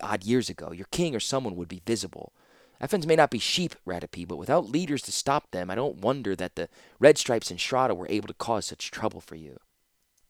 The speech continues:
"Are you saying Phyrexians were with the Shraddha and the Red Stripes from the start?" Radapi was incredulous, sarcastic, but as soon as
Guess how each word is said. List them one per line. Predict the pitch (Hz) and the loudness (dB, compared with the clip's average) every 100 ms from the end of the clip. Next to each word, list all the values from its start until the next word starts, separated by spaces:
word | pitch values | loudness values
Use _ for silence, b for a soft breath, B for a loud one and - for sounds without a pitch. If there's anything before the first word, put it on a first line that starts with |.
| _ - | _ -4
"Are | 185 | 0
you | 277 | 2
saying | - 226 202 - | 4 4 2 0
Phyrexians | - 113 131 - - 175 180 175 - | 4 6 6 6 2 0 -2 -4 -8
were | - 104 | -6 -2
with | 95 170 | 2 2
the | 202 | 2
Shraddha | - 180 170 170 - | 0 2 2 2 2
and | 131 180 | 2 4
the | |
Red | 196 190 | 2 2
Stripes | - 196 185 | 2 0 0
from | 127 | -4
the | 92 | -2
start?" | - 92 165 240 - _ _ _ _ _ - | -2 0 0 -4 -12 _ _ _ _ _ -10
Radapi | 80 - 87 | -8 -8 -10
was | - - | -10 -12
incredulous, | - - 127 - 90 92 | -8 4 6 6 0 -4
sarcastic, | - - 80 - 139 131 190 208 | -4 -4 -4 0 0 0 -2 -4
but | - | -4
as | 185 | -4
soon | - 127 | -4 -2
as | 98 | -4